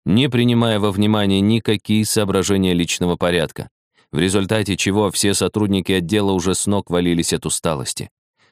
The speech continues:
Точно то же самое можно было сказать и о нем, хотя сам он в этом вряд ли бы когда-нибудь признался.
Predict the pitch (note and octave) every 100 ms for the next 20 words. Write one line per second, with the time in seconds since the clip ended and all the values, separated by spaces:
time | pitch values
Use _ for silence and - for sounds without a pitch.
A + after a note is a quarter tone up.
0 | - F2 F2 G2+ F#2 F#2+ F2+ F2+ - F#2+
1 | F#2 F#2 F2 F2+ E2+ E2+ E2+ E2+ - E2
2 | D#2 E2 - E2 E2 F2+ D2+ - _ _
3 | _ D#2 C#2 F#2 E2+ G#2+ A2 G#2+ G2+ F#2+
4 | F#2 F#2+ F2 G2+ A2+ F2 E2 D#2 F2+ D#2
5 | E2+ E2 C#2 C#2 - D2 D2+ C#2+ B1+ -